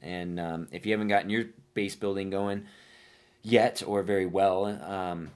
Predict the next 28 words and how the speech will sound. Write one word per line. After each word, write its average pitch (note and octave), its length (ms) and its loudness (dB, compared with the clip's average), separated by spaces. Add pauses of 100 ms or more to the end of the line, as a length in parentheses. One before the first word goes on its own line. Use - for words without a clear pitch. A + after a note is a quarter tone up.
(120)
there's F2 260 -6
still A#2+ 200 4
time, G#2 500 -2
depending F#2+ 300 -4
on F2+ 100 -4
when G2 180 -2
your F2+ 360 -4
A G2 160 0
race E2+ 320 -4
is. E2+ 260 -6
If F2 140 -14
it's D2 100 -14
not F#2+ 180 -6
till F#2+ 140 -8
later F#2 220 -2
in F2+ 100 -6
the E2 60 -8
summer, F2+ 360 -6
you F2 140 -6
still F2+ 240 -6
got D2+ 160 -4
plenty F2+ 220 -10
of E2+ 40 -12
time. F2 280 -10 (440)
Um, F2 300 -6
check F#2+ 220 -6
out F#2 120 0
our E2+ 220 0